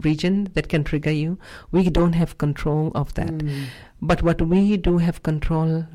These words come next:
Speaker 1: we have control over our emotions, and
Speaker 2: Right.
Speaker 1: we can learn how to manage them.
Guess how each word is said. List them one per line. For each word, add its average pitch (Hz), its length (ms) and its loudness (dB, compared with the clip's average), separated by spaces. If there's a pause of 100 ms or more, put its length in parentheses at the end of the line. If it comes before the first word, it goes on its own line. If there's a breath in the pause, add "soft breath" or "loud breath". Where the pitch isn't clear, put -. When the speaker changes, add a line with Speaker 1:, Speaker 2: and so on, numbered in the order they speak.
Speaker 1:
we 151 560 -4 (120)
have 147 260 -4
control 160 580 -2 (520 loud breath)
over 156 460 0
our 156 200 -2
emotions, 151 720 -2
and 160 200 2
Speaker 2:
Right. 160 120 2
Speaker 1:
we 143 40 0
can 156 300 2
learn 196 300 4
how 165 180 -2
to 147 140 -4
manage 135 460 -4
them. 127 260 -8